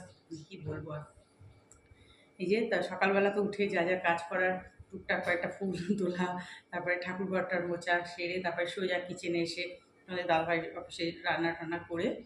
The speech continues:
তারপর বেরিয়ে গেল। টুকটাক আমি ঘরে কাজকর্মগুলো সারলাম, সেরে এই যে এখন একটু তরকারি যা রান্না করবো একটু কুটে টুটে ধুয়ে টুয়ে রেডি করে রেখে এই এখন একটু চাটা নিয়ে বসলাম, সেকেন্ড টাইম চা।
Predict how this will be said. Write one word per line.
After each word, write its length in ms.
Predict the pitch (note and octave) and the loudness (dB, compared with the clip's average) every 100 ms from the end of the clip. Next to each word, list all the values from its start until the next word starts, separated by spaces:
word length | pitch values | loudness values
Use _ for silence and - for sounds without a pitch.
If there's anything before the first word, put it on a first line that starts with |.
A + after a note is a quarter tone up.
| - _ - | -16 _ -6
তারপর 280 | D3+ - D3+ D3+ - - C#3 D#3 D#3 E3 | -4 -4 -6 -8 -14 -20 -14 -10 -6 -2
বেরিয়ে 220 | E3+ F#3 | 2 4
গেল। 120 | F3+ A#3+ - - - _ _ - - _ - D3+ | 4 2 0 -8 -18 _ _ -20 -20 _ -20 -14
টুকটাক 300 | F#3 - E3+ E3+ | -6 -2 2 2
আমি 80 | E3 | 0
ঘরে 140 | D#3+ D#3+ F3 | 0 0 0
কাজকর্মগুলো 560 | E3+ F3+ E3+ E3 F3 - | 0 0 -2 -2 -4 -2
সারলাম, 380 | G3 G3 G#3 A#3 - - - | 2 4 4 2 -2 -12 -4
সেরে 200 | E3 E3+ | -2 0
এই 40 | E3 | 0
যে 60 | E3 D#3 | -2 -2
এখন 140 | E3+ E3+ | -2 -4
একটু 160 | - G3+ - _ | -6 -12 -14 _
তরকারি 340 | F3+ E3+ F3+ E3 | -4 -2 -2 -2
যা 80 | F3 E3+ | 2 2
রান্না 260 | D#3+ E3+ E3+ | 4 0 0
করবো 140 | F#3 F#3 | -2 -4
একটু 100 | F#3 | -6
কুটে 160 | E3+ F3 | -6 -6
টুটে 180 | E3+ F#3+ D3 | -6 -4 -4
ধুয়ে 160 | E3+ E3+ | -4 -2
টুয়ে 140 | F3+ D#3+ | 0 0
রেডি 180 | E3 F#3 | -2 -2
করে 120 | F#3+ F3 | 0 -2
রেখে 180 | F3 C4 - - - - | 2 2 2 -4 -14 -6
এই 60 | D#3+ | -4
এখন 120 | D3 D#3+ | -2 -4
একটু 120 | D#3+ E3+ | -4 -4
চাটা 200 | D3+ E3+ | -4 -2
নিয়ে 140 | E3+ E3 | -4 -4
বসলাম, 300 | F#3+ - A3+ B3 - | -6 0 0 0 -4
সেকেন্ড 220 | D#3 D#3+ | -6 -4
টাইম 140 | E3+ E3+ | -2 -4
চা। 120 | - | 0